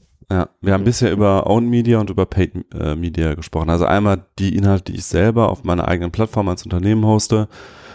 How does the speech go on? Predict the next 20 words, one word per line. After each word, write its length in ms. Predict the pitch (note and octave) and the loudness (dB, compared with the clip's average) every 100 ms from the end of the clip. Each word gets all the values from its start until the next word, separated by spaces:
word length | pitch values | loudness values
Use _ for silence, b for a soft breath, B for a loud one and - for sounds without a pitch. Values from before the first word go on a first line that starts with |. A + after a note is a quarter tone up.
| B _ | B _
äh, 380 | F#2+ G2 F#2+ - | 2 4 4 0
die 440 | F#2 F2 F2+ F#2+ | -8 -4 2 2
Inhalte, 440 | - G#2 G#2 G2 F#2+ | 2 2 4 2 0
für 140 | G2+ | -2
die 240 | F2 F#2+ E2+ F#2 | -2 -2 0 -2
ich 240 | F2+ - - _ - | -4 -8 -18 _ -2
auf 160 | F2+ - | -2 -2
fremden 540 | - - G2+ - G#2 | -6 -2 -2 0 0
Seiten 440 | F#2 F#2 - E2+ | 2 0 0 -4
bezahle, 800 | D#2+ E2+ - F2 G2 A2+ B2+ A#2 | -2 -2 0 0 2 2 2 0
wo 60 | G2+ | -2
dann 180 | F2+ - | -2 -2
Anzeige 480 | G2 G#2+ A#2 A#2 | -2 -2 0 2
dran 220 | A2+ G#2+ A2 | 2 0 0
steht, 280 | - G2+ | -2 0
wie 60 | F#2 | 0
gesagt, 320 | F2 E2+ - | 0 -2 -4
zumindest 320 | - F#2 E2+ | -8 -6 -4
wenn 100 | E2+ | -2
es 180 | E2+ - | -2 -4